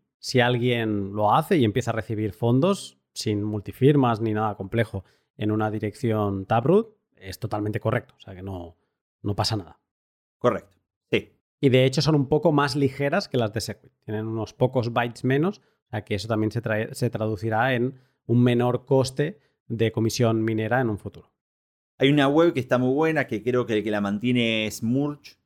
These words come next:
Speaker 2: que es la, la wikipe-, la wiki de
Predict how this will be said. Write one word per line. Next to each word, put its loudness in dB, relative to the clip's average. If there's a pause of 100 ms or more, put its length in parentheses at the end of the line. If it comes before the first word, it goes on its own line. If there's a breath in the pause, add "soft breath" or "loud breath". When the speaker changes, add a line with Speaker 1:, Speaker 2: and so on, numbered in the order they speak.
(320)
Speaker 2:
que 2
es -2
la, 2
la -2
wikipe-, -6
la 0
wiki -2
de 2